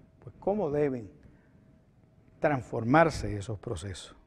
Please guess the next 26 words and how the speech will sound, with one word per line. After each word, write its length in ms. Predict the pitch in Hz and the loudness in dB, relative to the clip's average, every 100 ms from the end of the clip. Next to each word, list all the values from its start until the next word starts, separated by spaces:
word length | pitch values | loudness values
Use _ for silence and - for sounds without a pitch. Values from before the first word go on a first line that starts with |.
| _ _ _ _ _ _ _ _ - - - - - | _ _ _ _ _ _ _ _ -20 -20 -14 -6 2
De 60 | |
lo 100 | 160 | 4
contrario, 400 | 165 185 165 175 | 4 4 4 4
no 160 | 190 151 | 2 2
tendría 440 | 156 151 151 156 | 2 4 4 4
mucho 460 | 143 131 139 - 151 | 2 0 -2 -2 -4
sentido 720 | - 147 135 - 127 160 156 | 0 0 0 -2 -2 0 -2
estar 320 | 127 - 131 | -2 -2 -2
discutiendo 880 | 135 131 - 127 127 127 127 110 92 - - - - - - - _ - | -2 -8 -8 -6 -2 0 0 -2 -6 -10 -16 -18 -20 -20 -20 -20 _ -8
de 140 | 123 | -6
manera 440 | 117 117 127 143 | -4 -4 -2 -2
abstracta 1120 | 143 139 117 - - 156 160 156 - 127 110 - - | -2 -6 -10 -12 -4 2 2 2 -6 -10 -10 -14 -12
lo 200 | 127 117 | -10 -8
que 200 | 131 123 | -4 -2
ha 100 | 127 | -2
venido 400 | 139 135 135 131 | -2 -2 -2 -4
siendo 440 | - 131 135 135 | -4 -4 -2 -2
objeto 540 | 117 101 131 - 127 120 | -2 -2 -4 -2 -2 0
de 160 | 120 | -2
nuestra 380 | 117 120 - 131 | -2 -4 -4 -4
conversación 720 | 127 131 131 127 135 139 135 | -2 -2 -2 -4 -4 -4 -4
durante 440 | 165 139 113 - 104 | -2 -2 -2 -4 -6
más 240 | 104 107 | -6 -6
de 100 | 113 | -8
una 280 | 104 101 101 | -8 -10 -10
hora. 260 | - - | -10 -12